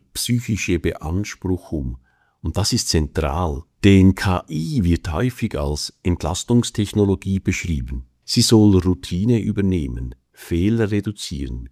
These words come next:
Komplexität bewältigen, Entscheidungen unterstützen, Arbeit schneller machen. Und all das kann stimmen. Aber die Forschenden betonen auch, dass die Hybridisierung Risiken birgt.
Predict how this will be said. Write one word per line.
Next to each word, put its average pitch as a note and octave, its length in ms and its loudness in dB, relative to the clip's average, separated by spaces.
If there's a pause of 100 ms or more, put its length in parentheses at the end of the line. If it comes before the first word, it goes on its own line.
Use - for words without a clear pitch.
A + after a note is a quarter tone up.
Komplexität E2+ 960 -4
bewältigen, C#2 760 -4 (360)
Entscheidungen A2 800 4
unterstützen, F2 840 0 (200)
Arbeit F2+ 560 0
schneller G2+ 440 2
machen. B1+ 520 -4 (380)
Und G2 160 0
all F#2+ 220 2
das F2+ 420 -2
kann F2 180 0
stimmen. G#2+ 640 2 (140)
Aber G#2 520 2 (420)
die A2+ 80 0
Forschenden G2 800 0
betonen G2+ 560 2
auch, F#2 420 0 (380)
dass F#2+ 340 0
die F#2 160 0
Hybridisierung G#2 1080 2
Risiken B2+ 640 0
birgt. - 500 -6